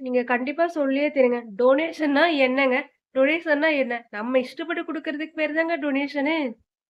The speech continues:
நாங்க படிக்கும் போதெல்லாம், "எங்க கைய சுத்தி காத தொடுங்க" அப்படின்னு சொல்லிட்டு காத தொட்டாலே ஃபர்ஸ்ட் ஸ்டாண்டர்ட்ல சேர்த்துட்டாங்கங்க.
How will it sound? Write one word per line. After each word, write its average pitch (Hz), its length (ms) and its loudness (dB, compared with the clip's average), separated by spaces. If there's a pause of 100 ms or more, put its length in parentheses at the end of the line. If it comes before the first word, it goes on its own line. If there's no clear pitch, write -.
(540)
நாங்க 254 420 4
படிக்கும் 359 340 -2
போதெல்லாம், 349 500 4 (400)
"எங்க 285 280 0
கைய 311 360 2
சுத்தி 370 360 -4
காத 302 400 4
தொடுங்க" 339 340 2 (300)
அப்படின்னு 247 340 0
சொல்லிட்டு 320 360 0 (120)
காத 277 400 4
தொட்டாலே 311 440 0
ஃபர்ஸ்ட் 320 260 -4
ஸ்டாண்டர்ட்ல 320 480 6
சேர்த்துட்டாங்கங்க. 285 720 0